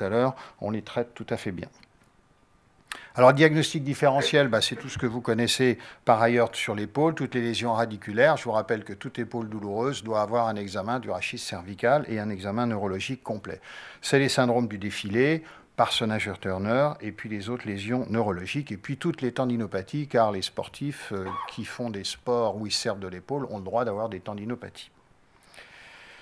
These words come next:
Les autres conflits, bah, c'est les conflits, hein, les diagnostics différentiels, c'est les, les conflits antéro-supérieurs, l'arthropathie acromioclaviculaire, là, attention, attention,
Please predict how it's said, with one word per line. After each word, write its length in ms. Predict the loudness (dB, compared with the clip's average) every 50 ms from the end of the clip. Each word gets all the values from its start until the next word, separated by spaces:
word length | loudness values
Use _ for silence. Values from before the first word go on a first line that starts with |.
| -20 -20 -20 -20 -20 -10 -2
Les 320 | 4 6 8 8 8 8 4
autres 140 | 4 4
conflits, 500 | 2 2 2 2 0 -2 0 0 0 0
bah, 180 | 2 2 2 2
c'est 140 | 2 0 0
les 140 | -2 -2 -2
conflits, 320 | -4 -6 -6 -4 -4 -4
hein, 100 | -2 -2
les 220 | -2 -2 -2 -4
diagnostics 480 | -2 -2 -2 0 0 0 -2 -4 -6 -6
différentiels, 500 | -6 -4 -2 0 0 0 -2 -4 -6 -6
c'est 160 | -6 -8 -6
les, 320 | -6 -6 -4 -4 -4 -4 -6
les 160 | -6 -8 -8
conflits 400 | -6 -6 -6 -6 -6 -6 -6 -4
antéro-supérieurs, 1080 | -4 -4 -4 -6 -6 -6 -8 -10 -10 -8 -6 -6 -6 -4 -4 -2 -2 -2 -2 -2 -2
l'arthropathie 680 | -4 -4 -6 -6 -8 -10 -10 -6 -4 -4 -6 -4 -6 -6
acromioclaviculaire, 1160 | -6 -6 -8 -10 -10 -10 -10 -10 -10 -10 -10 -12 -12 -14 -12 -8 -4 -2 -2 -2 -2 -4 -4
là, 280 | -2 0 0 0 0 0
attention, 580 | -4 -6 -6 -6 -8 -10 -10 -10 -10 -8 -8 -8
attention, 580 | -8 -8 -10 -12 -12 -10 -8 -8 -8 -8 -8